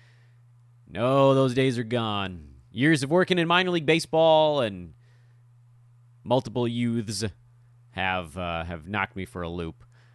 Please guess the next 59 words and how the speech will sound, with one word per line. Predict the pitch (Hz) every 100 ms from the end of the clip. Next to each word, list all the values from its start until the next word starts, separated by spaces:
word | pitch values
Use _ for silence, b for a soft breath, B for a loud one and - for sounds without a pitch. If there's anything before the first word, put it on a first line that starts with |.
| b b b -
I'm | 262
expecting | 196 - 233 262 285 269
the |
best | 285 254 - -
here | 180 165 165 190 120
from | 131 139 135
you | 131
guys, | 131 127 143 160 - - - -
uh, | 107 107
while | 107 113
we | 113
wait | 117 117
for | 113
the |
draft | 110 113 113 117
room | 113
to | 104
load. | 113 120 120
If | 113 -
this | 294
doesn't | - 226 156
have | 131
a | 110
good | 113 101
turnout, | 117 101 95
then | 104
I | 98 98
honestly | 98 95 95
don't | 90 87
know | 82
what | 80 76
to | 76
do, | 69
'cause | 69 95
I | 117 120
started, | 117 - 143 147 160 131 b b
I | - 160
jumped | 202 165
into | 170
this | 156 151
thing | - 147 139
with, | 120 104
like, | 92 -
fifteen | - 180 - 170
minutes | 151 147 139
before | 120 - 143
it | 131
was | 110
starting. | - 147 147 143 120
I |
put | 92 110
the | 92
link | 107 135
on | 107
Twitter. | 98 170 175 160
No | 151 180 214
one | 226 220
else | 208 202 -
was | 165